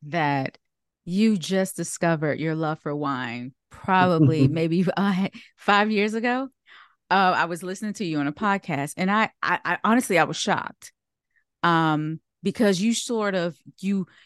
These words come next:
Speaker 1: you came into our lives, and it's just like, "Oh, that's, that's Noel. He's a professional. He is the best. He's, he's the journalist that you need." Tell us how you discovered wine and, like, your strong path that you're on.
Speaker 2: I appreciate that. I mean, I mean, for me, when I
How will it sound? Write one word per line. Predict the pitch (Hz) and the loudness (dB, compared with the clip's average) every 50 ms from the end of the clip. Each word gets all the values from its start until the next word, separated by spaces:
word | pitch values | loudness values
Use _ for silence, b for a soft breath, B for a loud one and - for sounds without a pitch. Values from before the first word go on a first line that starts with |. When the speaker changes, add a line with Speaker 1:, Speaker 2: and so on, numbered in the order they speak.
| b _ | b _
Speaker 1:
you | 170 170 202 - | -6 -4 -4 -4
came | - - - - 233 240 254 269 269 262 | -4 -8 -4 -2 0 2 4 6 6 6
into | 254 247 233 - 254 226 | 6 6 4 4 2 2
our | 208 190 180 | 2 2 2
lives, | 175 180 185 190 196 202 202 185 180 | 2 2 2 4 4 2 2 0 -2
and | 147 190 | -2 -2
it's | 185 170 | -2 -2
just | - 202 185 - | -4 -6 -4 -2
like, | 202 175 - | -2 0 2
"Oh, | - 233 202 | 2 2 2
that's, | 175 170 185 - - - - - | 2 0 -2 -6 -12 -18 -12 -10
that's | 180 180 - - | -10 -6 -4 -2
Noel. | 190 180 180 165 151 | 0 2 2 2 2
He's | 160 180 175 151 | 0 0 -2 -4
a | - | -6
professional. | - 175 165 196 180 - - 160 160 | -12 -10 -8 -8 -6 -4 -2 -2 -2
He | 165 180 180 - - | 0 -2 -2 -2 -2
is | 165 160 147 | -2 -2 -4
the | 151 156 | -4 -2
best. | 196 185 170 151 - | 0 0 0 -2 -4
He's, | - 175 156 143 - b b b b b b _ _ _ _ _ | -6 -8 -8 -8 -10 b b b b b b _ _ _ _ _
he's | - 220 262 262 208 | 4 6 6 6 6
the | 202 220 | 2 2
journalist | 165 233 254 254 220 175 165 160 165 - - | 4 4 4 4 2 0 -2 -4 -4 -4 -2
that | 180 156 - - | -4 -4 -2 -4
you | 196 190 | -2 -2
need." | 196 202 202 170 143 135 - - _ _ _ _ _ _ _ _ | 0 0 0 0 -2 -4 -6 -10 _ _ _ _ _ _ _ _
Tell | - - 220 233 247 | -4 -2 0 0 0
us | 247 240 | -2 -4
how | - 220 208 | -4 -4 -4
you | 208 208 202 202 | -2 -4 -4 -6
discovered | 180 175 175 - - 185 165 165 151 - | -6 -6 -8 -4 -2 -2 0 0 -2 -2
wine | 160 151 151 151 151 147 151 - - | -2 0 0 0 0 0 -2 -4 -2
and, | - 160 160 151 151 151 151 156 - _ - | -2 0 0 0 0 -2 -4 -6 -8 _ -6
like, | 156 151 151 - _ _ _ _ _ _ _ - | -4 -4 -4 -6 _ _ _ _ _ _ _ -2
your | 147 175 180 | 0 2 2
strong | 165 - - 185 185 185 180 151 | 2 2 0 0 0 0 0 0
path | 196 180 180 180 - | -2 -2 -2 -2 -4
that | 156 143 - | -6 -8 -6
you're | - 147 135 | -8 -8 -8
on. | 127 120 - - - _ _ _ _ _ _ _ _ _ | -8 -10 -12 -14 -16 _ _ _ _ _ _ _ _ _
Speaker 2:
I | - 160 | 0 0
appreciate | 156 135 160 147 139 131 117 107 - - | 2 2 4 4 4 4 2 2 2 0
that. | 110 101 101 107 | -2 0 0 0
I | 110 | 0
mean, | 117 117 113 | 0 0 0
I | 117 | 0
mean, | 123 135 160 - - | 0 0 -2 -4 -6
for | - - 147 | -2 2 4
me, | 143 156 160 165 160 | 6 6 8 8 8
when | 147 139 123 | 6 4 4
I | 120 120 120 113 | 2 0 -2 -4